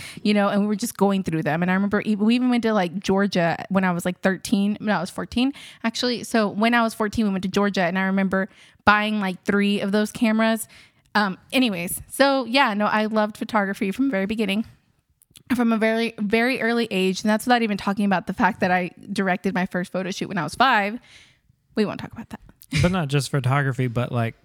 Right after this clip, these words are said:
Speaker 2: portrait photography and taking pictures of people.
Speaker 1: Well, yeah, like, I'm not gonna take a photo of a building by itself.
Speaker 2: Like me.
Speaker 1: Shouldn't say that.
Speaker 2: <laughs> Or a tree or a sign or a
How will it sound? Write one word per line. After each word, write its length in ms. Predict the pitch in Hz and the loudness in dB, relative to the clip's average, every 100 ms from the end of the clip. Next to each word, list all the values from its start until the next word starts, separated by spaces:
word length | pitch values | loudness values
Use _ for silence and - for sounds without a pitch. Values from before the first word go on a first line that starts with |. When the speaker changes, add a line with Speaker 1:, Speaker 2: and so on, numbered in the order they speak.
| - | -20
Speaker 2:
portrait 480 | - 139 139 - - | -6 -4 -4 -6 -8
photography 540 | - 117 120 117 120 113 | -8 -6 -4 -4 -4 -4
and 120 | 113 | -4
taking 340 | - - 117 | -8 -6 -6
pictures 340 | 143 131 113 110 | -6 -4 -6 -6
of 120 | - | -4
people. 400 | 131 123 - 123 - | -4 -4 -6 -8 -2
Speaker 1:
Well, 100 | 359 | 0
yeah, 360 | 311 330 185 185 | 2 0 0 2
like, 200 | 202 208 | 2 2
I'm 140 | 226 | 2
not 140 | 254 | 2
gonna 140 | 262 226 | 0 0
take 200 | 233 214 | -2 0
a 20 | |
photo 240 | 214 208 196 | 0 2 2
of 120 | 175 | 2
a 40 | |
building 280 | 180 185 185 | 0 0 0
by 100 | 170 | 0
itself. 520 | 165 - - - - - _ _ _ _ _ _ _ _ _ - | 0 0 0 -2 -6 -16 _ _ _ _ _ _ _ _ _ -4
Speaker 2:
Like 120 | 123 | -2
me. 60 | |
Speaker 1:
Shouldn't 240 | - 156 123 | -2 -2 -2
say 100 | 147 | -4
that. 260 | 78 - - _ _ - | -4 -6 -10 _ _ -4
Speaker 2:
<laughs> 640 | 98 - - 175 - 160 - - - _ _ _ _ _ | -4 -2 4 4 4 0 -2 -18 -20 _ _ _ _ _
Or 180 | 151 147 | 4 4
a 60 | |
tree 560 | 143 - 143 131 127 127 | 0 0 2 4 2 0
or 160 | 135 127 | 0 -2
a 60 | |
sign 560 | 117 - 113 113 113 110 | -2 -2 -2 0 -2 -2
or 260 | - 110 107 | -2 -2 -2
a 320 | 104 104 | -2 -4